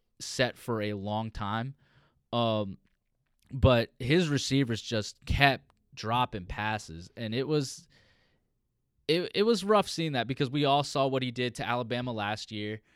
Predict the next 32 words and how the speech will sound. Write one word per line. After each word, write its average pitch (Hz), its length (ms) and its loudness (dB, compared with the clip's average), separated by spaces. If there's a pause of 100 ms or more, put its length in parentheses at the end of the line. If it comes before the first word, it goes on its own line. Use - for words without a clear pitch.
(220)
how 117 380 -2
he 120 240 -8 (720)
pretty 135 240 4
much 123 340 -4 (540)
dominated 123 600 2
Alabama. 104 720 -4 (380)
Um, 107 480 -4 (600)
and 127 180 -4
then 127 320 -6 (200)
we 175 280 0 (380)
saw 156 280 0
what 147 160 -2
he 147 80 -2
did 143 140 0
against 139 260 -6
Ohio 123 320 -2
State, 117 440 -6 (600)
gets 123 360 -2
knocked 127 300 0
out 131 100 2
of 127 80 -4
the 127 80 -4
game 120 280 -4
for 127 160 -4
a 117 40 -4
second, 120 540 -6
comes 123 240 -8
back, 107 420 -4 (340)
leads 127 480 0
Clemson 131 380 -2
on 117 140 -2
this 110 280 -6